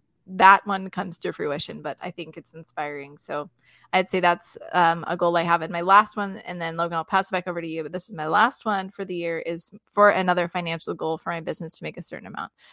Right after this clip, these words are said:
And so once again, I'm not gonna share that amount, but I'll tell you next year if I made it. I will say it's double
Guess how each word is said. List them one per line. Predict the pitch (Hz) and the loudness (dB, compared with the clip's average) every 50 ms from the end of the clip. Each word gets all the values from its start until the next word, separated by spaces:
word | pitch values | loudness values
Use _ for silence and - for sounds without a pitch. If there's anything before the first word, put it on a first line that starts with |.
| - _ _ _ - | -20 _ _ _ -12
And | 185 - | -10 -4
so | - 175 180 | -4 -2 4
once | 190 226 233 - | 4 4 4 4
again, | 302 - 202 180 170 175 165 - | 2 4 6 4 4 2 0 -4
I'm | 190 185 | -2 2
not | 180 214 302 | 2 2 2
gonna | 339 339 | 0 -2
share | - - 320 | 2 2 4
that | 311 285 269 247 | 6 6 6 6
amount, | 202 190 185 185 180 | 6 6 6 6 6
but | 185 190 | 6 6
I'll | 202 208 220 | 6 6 4
tell | 226 - 240 226 240 240 | 2 2 4 4 6 6
you | 226 202 190 190 190 190 | 4 4 2 2 2 0
next | 175 175 190 233 - - - - | -2 -2 -2 -4 -4 -10 -8 -4
year | 185 180 180 175 | -2 0 0 2
if | 165 170 175 - | 0 0 -2 -2
I | 190 185 | -4 -4
made | 175 170 165 165 | -2 -2 -2 -2
it. | 165 - - _ | -2 -2 -4 _
I | 185 180 | -4 -2
will | 185 202 220 | -2 -2 -4
say | - - 247 214 196 175 | -2 -2 -2 -2 -2 -2
it's | 175 175 - - | -4 -8 -8 -16
double | - 196 - 180 180 202 190 180 180 180 180 180 | -10 -2 -2 -2 -2 0 0 2 2 2 0 -2